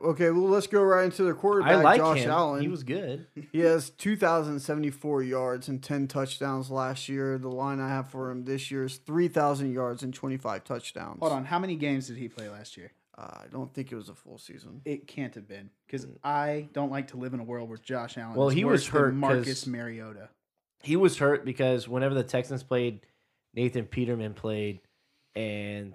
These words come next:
Speaker 3: Is that when he
Speaker 2: threw a
Speaker 3: got, is that
Speaker 2: game-winning pick to us.
Speaker 3: Yeah, is
Speaker 2: So.
Speaker 3: that when he got five interceptions?
Speaker 2: No, but that was pretty funny when he did that.
Speaker 3: It was amazing. He did that in a quarter. He had a Q B rating of
Speaker 2: I
Speaker 3: two.
Speaker 2: think he did that in, yeah, he did that in the first half or something like
Speaker 3: Yeah,
Speaker 2: that.
Speaker 3: he had a Q B rating of two.
Speaker 2: Lowest of all time.
Speaker 3: It's amazing.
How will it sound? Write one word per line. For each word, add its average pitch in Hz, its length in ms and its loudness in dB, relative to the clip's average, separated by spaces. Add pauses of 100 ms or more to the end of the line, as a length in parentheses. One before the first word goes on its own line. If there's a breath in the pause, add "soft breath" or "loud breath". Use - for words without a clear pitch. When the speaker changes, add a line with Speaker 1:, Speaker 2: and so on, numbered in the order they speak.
Speaker 3:
Is 135 120 -6
that - 100 4
when 131 80 4
he 127 60 6
Speaker 2:
threw 123 80 8
a 123 40 6
Speaker 3:
got, 143 140 2
is 139 160 6
that - 0 -
Speaker 2:
game-winning 147 300 2
pick 190 300 4
to 143 140 6
us. 120 360 -2
Speaker 3:
Yeah, 143 160 2
is - 20 2
Speaker 2:
So. 139 60 2
Speaker 3:
that 156 100 2
when 156 100 -2
he 156 60 0
got 151 220 0
five 147 240 2
interceptions? 147 600 -8 (260)
Speaker 2:
No, 92 580 -6 (180)
but 120 120 -2
that 127 140 4
was 139 120 2
pretty 131 180 -2
funny 127 280 -6
when 110 120 -6
he 104 100 -10
did 117 180 -8
that. 104 220 -8 (460)
Speaker 3:
It - 20 -14
was 123 80 -12
amazing. 110 520 -8
He 131 60 -14
did 156 160 -6
that 147 120 0
in 147 120 -4
a 113 60 -8
quarter. 139 500 -6 (140)
He 151 80 -6
had 151 80 -2
a 139 40 -6
Q 160 180 -8
B 160 120 -8
rating 156 300 -2
of - 100 -12 (140)
Speaker 2:
I 123 80 2
Speaker 3:
two. - 60 2
Speaker 2:
think 202 120 4
he 208 80 0
did 175 120 0
that 202 120 4
in, 120 140 -2
yeah, 185 180 2
he 147 80 4
did 175 120 -2
that 180 60 -2
in 156 60 -4
the 131 80 -2
first 135 260 -8
half 135 220 -6
or 113 60 -12
something 110 240 -14
like 107 140 -10
Speaker 3:
Yeah, 175 60 -2
Speaker 2:
that. 151 80 -2
Speaker 3:
he 147 60 -2
had 147 80 -6
a - 20 -12
Q 185 140 -6
B 175 120 -6
rating 160 280 0
of - 120 -12
two. 180 220 -6 (260)
Speaker 2:
Lowest 104 320 -8
of 123 80 -4
all 127 120 -2
time. 147 380 -8
Speaker 3:
It's - 80 -20
amazing. 110 560 -14